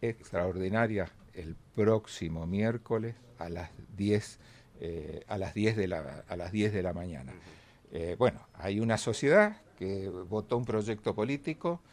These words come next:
Speaker 1: y con el cincuenta por ciento de los votos, este, puso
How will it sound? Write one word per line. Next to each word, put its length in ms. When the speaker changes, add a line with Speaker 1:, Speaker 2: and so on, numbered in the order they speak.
Speaker 1:
y 100
con 140
el 100
cincuenta 440
por 140
ciento 300
de 80
los 220
votos, 420
este, 440
puso 560